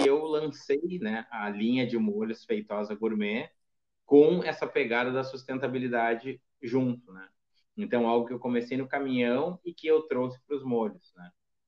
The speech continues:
E o que que é isso, né? Então, quando eu falo na sustentabilidade, é que eu pego bananas, né, orgânicas que iriam fora, que o mercado não compra porque é pequena,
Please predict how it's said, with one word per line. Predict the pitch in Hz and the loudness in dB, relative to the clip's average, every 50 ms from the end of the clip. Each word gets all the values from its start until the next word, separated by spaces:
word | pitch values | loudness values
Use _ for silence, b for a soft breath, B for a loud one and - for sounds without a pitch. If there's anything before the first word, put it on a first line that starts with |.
| _ _ _ _ _ - | _ _ _ _ _ -4
E | 120 120 123 127 | 0 2 4 4
o | 131 127 | 2 2
que | 127 170 170 | 0 -4 -6
que | - - 185 170 160 | -4 0 2 4 6
é | 160 147 | 6 6
isso, | 131 131 139 139 139 - - 110 | 6 6 4 2 2 0 -4 -8
né? | 104 101 104 104 | -6 -6 -8 -8
Então, | 104 - 110 113 110 - | -8 -6 -6 -6 -4 -2
quando | - 117 120 120 | -2 0 2 0
eu | 120 - | 0 0
falo | - 113 113 113 | -2 -2 -2 -2
na | 113 110 113 113 | -2 -4 -4 -6
sustentabilidade, | - 117 - - 117 110 113 101 104 104 104 98 98 98 95 92 90 90 98 | -8 -14 -14 -12 -10 -8 -8 -8 -6 -6 -6 -6 -6 -8 -10 -10 -12 -14 -16
é | 95 | -16
que | - - 113 | -10 -6 -4
eu | 107 107 104 - _ _ _ _ _ _ _ _ - | -4 -4 -6 -10 _ _ _ _ _ _ _ _ -4
pego | - 135 139 151 151 165 160 143 131 - | -2 0 0 0 0 -2 -4 -6 -8 -8
bananas, | 113 127 131 131 123 120 117 117 113 110 107 101 95 90 92 | -4 0 2 4 4 4 2 2 2 0 0 -2 -4 -6 -8
né, | 98 98 98 | -10 -8 -4
orgânicas | 98 101 110 120 117 104 104 110 110 107 104 104 113 123 123 - - 175 175 - - _ _ | 0 2 4 4 4 2 2 2 2 2 2 2 0 -2 -4 -6 -10 -12 -12 -14 -20 _ _
que | - 117 113 113 113 | -6 -4 -2 0 4
iriam | 113 117 117 120 117 - | 4 4 2 2 -2 -6
fora, | - - 101 101 110 123 131 127 | -6 -2 -2 0 0 0 -2 -4
que | - 104 | -8 -10
o | |
mercado | 101 104 98 - - 101 101 98 | -10 -12 -12 -10 -8 -8 -8 -6
não | 101 104 107 107 107 | -6 -4 -6 -6 -4
compra | - - 113 120 131 127 127 101 98 | -4 -2 -2 -2 -2 -4 -6 -10 -10
porque | - - - - 104 | -10 -12 -12 -10 -10
é | 101 | -10
pequena, | - 107 104 _ - 113 113 120 120 117 107 101 | -10 -14 -20 _ -6 -2 0 0 0 0 -4 -6